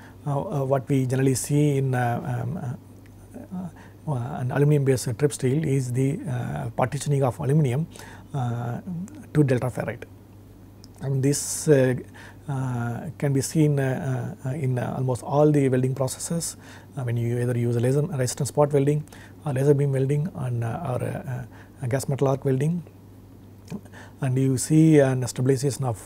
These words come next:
delta ferrite, especially if you have an aluminum concentration, uh, ranging, uh, from, uh, say one to one point two eight percent.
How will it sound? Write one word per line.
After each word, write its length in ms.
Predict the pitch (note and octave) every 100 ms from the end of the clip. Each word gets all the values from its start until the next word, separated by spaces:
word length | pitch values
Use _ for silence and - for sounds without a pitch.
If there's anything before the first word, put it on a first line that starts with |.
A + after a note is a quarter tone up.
| C3
delta 240 | B2+ D3
ferrite, 340 | C3+ B2 B2 B2
especially 460 | A2 C3 - C3
if 160 | A#2 -
you 100 | B2
have 140 | B2+
an 80 | B2
aluminum 260 | A#2+ B2 A#2
concentration, 760 | A#2 A#2+ B2+ B2 - B2 A#2+ - - - -
uh, 340 | B2+ B2+ B2+ B2+
ranging, 360 | B2+ A#2+ A#2
uh, 300 | A#2+ A#2 B2 -
from, 300 | C3 A#2+ A#2
uh, 140 | A#2
say 180 | - B2
one 320 | A#2+ A#2+ A2+ -
to 280 | A#2+ A2+ - - - - - - - - - -
one 240 | C3 A#2+
point 340 | B2 A#2+ A#2
two 220 | C3+ C3+ B2+
eight 140 | A#2+
percent. 420 | - B2 C3 C3+